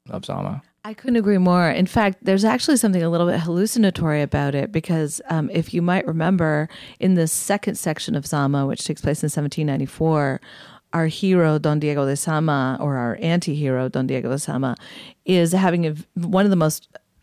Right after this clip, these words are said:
Speaker 2: uh, sort of surreal moments of the book where he's in this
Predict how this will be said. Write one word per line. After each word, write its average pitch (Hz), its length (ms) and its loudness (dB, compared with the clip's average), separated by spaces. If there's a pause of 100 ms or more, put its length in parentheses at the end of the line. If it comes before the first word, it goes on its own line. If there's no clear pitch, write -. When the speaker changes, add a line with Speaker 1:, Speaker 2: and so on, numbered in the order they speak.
(240)
Speaker 2:
uh, 165 120 -4
sort 160 180 -8
of 147 120 -4
surreal 190 680 2
moments 170 340 -2
of 160 80 -6
the 156 60 -10
book 165 240 -2
where 160 100 -2
he's 160 200 -2
in 185 220 0
this 170 260 0